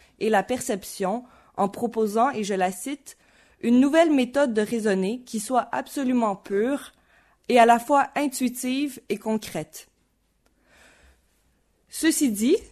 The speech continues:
si la lecture de la perception ne doit pas s'ancrer uniquement dans une orientation logique, la perception ne se réduit pas non plus au pur sensualisme.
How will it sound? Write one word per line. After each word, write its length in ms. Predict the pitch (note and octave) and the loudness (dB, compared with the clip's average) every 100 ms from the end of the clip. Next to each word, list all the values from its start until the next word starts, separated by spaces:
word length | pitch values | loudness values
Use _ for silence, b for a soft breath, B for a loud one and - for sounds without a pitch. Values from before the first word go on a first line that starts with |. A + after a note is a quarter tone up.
| - | -18
si 220 | - C4 | -4 4
la 140 | B3 | 6
lecture 360 | B3 C4+ C4 E4+ | 6 4 0 0
de 80 | C#4 | 4
la 140 | G3+ | 4
perception 540 | G3 A3 A3+ G3 C#4 C4+ | 2 -2 -2 -2 0 0
ne 100 | G3 | 2
doit 200 | G3+ G3 | 2 0
pas 120 | B3 | -2
s'ancrer 440 | B3 G#3 G#3 B3 - | -2 -4 -4 -6 2
uniquement 560 | B3+ B3 - B3 C4 | 4 4 2 2 2
dans 140 | A3+ G3+ | 2 -2
une 200 | G3 G3+ | 0 0
orientation 680 | G3 G#3 F#3 F3+ F#3 A3 | 0 -2 0 -2 -2 -2
logique, 600 | G3+ F3+ F#3 C#4 - - _ - | 0 0 -2 -6 -8 -20 _ 0
la 140 | G#3+ | 0
perception 560 | B3+ B3+ B3+ A#3 D#4+ D#4+ | 2 -2 -4 -4 -2 0
ne 120 | A#3+ | 0
se 120 | - | -4
réduit 300 | - G3+ A#3 | -6 -4 -2
pas 180 | A#3+ D4 | -2 -2
non 140 | A#3+ | -2
plus 160 | G#3 C#4 | -4 -4
au 100 | A#3 | -4
pur 300 | - C4+ C4 | -4 -8 -8
sensualisme. 960 | - A#3+ B3 A#3 F#3+ F3 D#3 - D3+ | -6 -6 -4 -2 -2 -2 -4 -8 -12